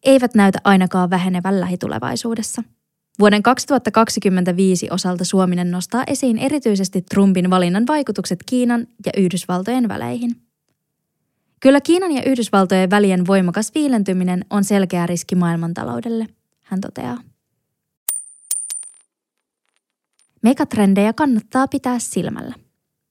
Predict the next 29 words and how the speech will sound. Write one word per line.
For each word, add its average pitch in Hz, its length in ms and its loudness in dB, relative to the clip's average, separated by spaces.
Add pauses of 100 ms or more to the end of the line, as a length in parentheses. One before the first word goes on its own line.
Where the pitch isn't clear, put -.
(400)
Suominen 269 520 2
uskoo, 175 560 -2 (220)
että - 200 -6
ilmasto- 202 580 0
ja 190 160 -2
E 190 240 2
S - 80 -8
G-asiat 196 600 0
ovat 175 180 -4
relevantteja 180 640 0
sijoittajalle 190 640 0
myös 175 300 0
vuonna 175 180 -2
kaksituhatta 175 560 -4
kaksikymmentäviisi. 185 1040 -6 (680)
Vaikka 196 180 2
Trumpin 220 360 4
valinnan 202 320 4
myötä 226 380 4
on 240 140 2
käyty 233 240 2
paljon 214 400 2
keskustelua 202 720 0 (300)
E 190 220 4
S 175 100 -6
G - 60 -4
ja 208 320 2
ilmastosijoittamisen 220 960 -2
tulevaisuudesta. 233 840 -8